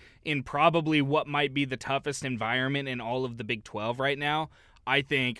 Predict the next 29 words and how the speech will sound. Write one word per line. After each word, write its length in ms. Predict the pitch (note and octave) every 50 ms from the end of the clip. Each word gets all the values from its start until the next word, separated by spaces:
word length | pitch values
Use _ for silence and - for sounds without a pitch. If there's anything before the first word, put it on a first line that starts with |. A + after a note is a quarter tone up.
| - B2+
I 120 | C3 C3+
think 240 | C3+ D3+ C3+ A#2 G#2+
Will 260 | A2 A#2 B2+ B2 A#2+
Howard 500 | - - B2+ A#2+ A#2+ A#2 A2+ G#2+ G2 G#2 - _
is 200 | - C3+ C3 B2+
gonna 180 | A2+ C3 B2+ B2+
be 180 | A#2 A#2 A#2+ A#2+
in 140 | A#2+ A#2
for 400 | - - A#2+ A2+ A2 G#2+ G2+ F#2+ - - - - - - -
a 120 | - E3 -
contest 600 | - F3+ F3 F3 E3+ - - D#3 D3+ C#3 - -
here, 120 | D#3+ D3+
and 80 | D3 C#3
if 80 | B2+
Deuce 200 | A#2+ D3 D#3 - -
Vaughn 200 | D3 C#3 C3 A2+
can't 240 | - D3 C#3+ B2+
get 160 | A#2 B2+ A#2+ -
something 320 | - B2+ A#2 A2+ A2 G#2+
going, 300 | A2 A2+ A2+ A2 A2 G#2
I 80 | G#2 G2+
think 240 | - A#2 G#2+ F#2+
that's 240 | - G#2+ G#2 F#2+ -
gonna 160 | - A2 G#2+
be, 240 | G2+ G#2+ G2+ G2 G2
that's 260 | F2+ - A2 G#2+ -
gonna 160 | - A2+ G#2+ G#2
be 80 | G2+
the 160 | G2 G2 F#2+